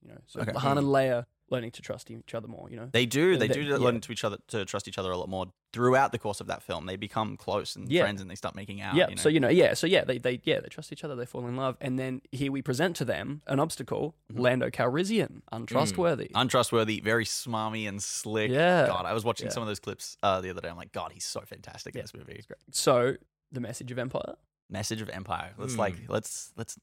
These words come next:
Speaker 2: nail it down, okay?
Speaker 3: Well, I, before we get to the message, I would like to say
Speaker 2: Okay, go.
Speaker 3: one last thing, 'cause even though I don't think this is the theme of the movie itself, it does lead on to episode six and Star Wars as a whole. But I think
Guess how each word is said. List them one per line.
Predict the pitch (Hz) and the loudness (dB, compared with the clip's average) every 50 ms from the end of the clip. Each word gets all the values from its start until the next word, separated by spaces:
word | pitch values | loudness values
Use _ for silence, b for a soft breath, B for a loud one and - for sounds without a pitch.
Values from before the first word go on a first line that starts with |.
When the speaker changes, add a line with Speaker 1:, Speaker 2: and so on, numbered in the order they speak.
| _ _ _ | _ _ _
Speaker 2:
nail | 101 107 104 101 98 101 | -6 -4 -2 -2 -2 -2
it | 98 95 | -4 -8
down, | - 101 98 104 104 98 95 98 | -10 -12 -12 -12 -14 -14 -16 -14
okay? | - - 101 98 101 - | -8 -8 -8 -8 -8 -6
Speaker 3:
Well, | 127 139 143 147 143 131 113 - - _ _ _ | -2 -2 0 0 -2 -4 -6 -8 -12 _ _ _
I, | - - 123 113 - - - 110 | -6 -4 -4 -6 -8 -14 -12 -8
before | - 127 127 - 156 160 | -6 -6 -2 0 2 2
we | 147 | 4
get | 127 - | 2 2
to | - | 2
the | 113 110 | 2 2
message, | 110 104 - - 98 - | 2 2 0 -2 -4 -2
I | 101 | -2
would | 107 110 117 | 0 0 0
like | 117 110 | -2 -2
to | - - | 0 0
say | 117 104 104 107 | 2 2 2 2
Speaker 2:
Okay, | |
go. | 92 92 101 | 2 0 -2
Speaker 3:
one | 92 95 101 101 104 | 0 2 2 2 2
last | 110 110 110 - | 2 2 0 0
thing, | - 110 110 - | -2 -6 -6 -2
'cause | - 107 104 101 - - - _ _ _ | -2 -2 0 -2 -4 -6 -10 _ _ _
even | - 135 156 160 | 0 2 4 4
though | 156 147 | 6 6
I | 131 127 | 6 6
don't | 127 131 135 | 4 2 0
think | - 123 - | -2 -8 -8
this | - 110 - | -8 -8 -6
is | 110 101 - | -6 -6 -6
the | 95 92 | -8 -8
theme | - - - 113 110 107 98 - _ _ _ _ - | -8 -4 -2 -2 0 -2 -2 -6 _ _ _ _ 0
of | 101 101 107 110 123 | 2 2 2 2 0
the | 123 | 0
movie | 117 120 123 113 113 | 0 0 0 0 -2
itself, | 98 - - - - 95 107 120 - | -4 -4 -6 -4 -2 -2 -2 -2 -2
it | - 107 - | -4 -2 2
does | 117 117 120 123 | 2 2 2 2
lead | 113 110 107 | 2 2 4
on | 101 98 98 | 4 2 0
to | - - | -2 -6
episode | - - - 92 - | -6 -4 -4 -4 -4
six | - 95 90 - | -4 -6 -6 -8
and | - - 98 95 92 - _ _ - | -6 -6 -6 -6 -8 -10 _ _ -8
Star | - - - - 101 98 | -6 -2 2 4 4 4
Wars | 98 95 92 | 4 2 -2
as | 90 - | -6 -10
a | 90 | -8
whole. | 92 107 110 101 90 - _ _ _ - | -4 -2 -2 -2 -2 -6 _ _ _ -2
But | 107 101 | 0 0
I | 104 | 0
think | 110 - 170 175 165 - - - | 0 -2 -4 -4 -4 -8 -14 -20